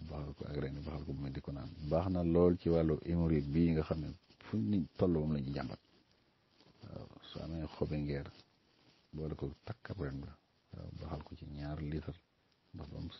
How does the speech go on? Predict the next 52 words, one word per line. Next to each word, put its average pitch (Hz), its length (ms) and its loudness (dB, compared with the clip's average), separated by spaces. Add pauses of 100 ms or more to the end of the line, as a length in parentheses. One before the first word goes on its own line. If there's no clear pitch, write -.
(160)
su - 120 -8
ñor 85 220 0
mu 78 120 -2
segg 78 240 0
ba - 80 -2
mu 80 80 -2
set 80 180 0
léegi 73 220 -8
di 73 100 -4
ko 78 100 -8
naan 71 180 -4
par - 180 -12
kaas. - 220 -12 (840)
Yàlla 92 280 8
mën 92 160 6
na 90 120 8
koo 87 140 4
defal 82 320 2
tawfeex 78 320 4
ba 80 100 0
yenn 80 320 0 (160)
coono 82 240 4
yi 78 220 4
nga 78 100 0
xam 78 140 0
ne 78 80 -2
moom 78 160 -2
la 69 80 -2
hémorroïde 73 340 0
bi 76 60 0
amoon 76 260 -4
ci - 80 -10
moom 69 160 -4
yëpp 85 160 -2 (320)
da 92 60 -12
koy 80 160 -6
saafara 85 320 -10 (160)
te - 100 -14
lu 90 140 0
jege 69 260 -4
lool. - 180 -10 (2750)
Bu 87 240 6
dee 107 180 10
sax 104 180 4
ñi 95 140 4
nga 92 120 6
xam 92 180 4
ne 90 80 4
tey 85 160 6
dañu 85 180 2
am 78 140 0
tawati 80 300 -2